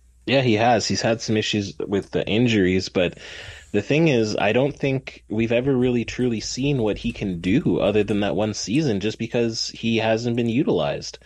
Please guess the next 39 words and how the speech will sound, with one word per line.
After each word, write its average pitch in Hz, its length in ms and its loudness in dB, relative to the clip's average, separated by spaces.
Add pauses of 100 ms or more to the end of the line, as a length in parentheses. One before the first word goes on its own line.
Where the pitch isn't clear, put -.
(600)
Uh, - 60 -8 (480)
Jason 123 320 2
Moss 123 180 2
started 127 380 4
to 120 60 -6
use, 107 200 2 (180)
utilize 104 380 2
him 98 120 -2
a 90 40 0
little 98 220 0
bit 92 100 2
more 95 200 0
this 92 240 -4
year, 117 200 0
but 90 220 -2
in 90 100 -6
previous 139 460 -2
years, 80 340 -6
like, 80 420 -4 (720)
they 104 240 2
weren't, 104 460 0 (260)
they 95 160 2
were 92 160 0
not 95 520 0 (220)
focusing 104 800 -2 (240)
on 95 180 -2
committing 101 300 0
to 104 100 0
the 95 80 2
run. 98 320 0
So 101 240 0
hopefully 110 460 2
B 104 180 0
C 101 380 -2 (480)
realizes 107 580 2
that 98 340 -2
may 101 240 -2
have 98 80 0
been 92 360 -4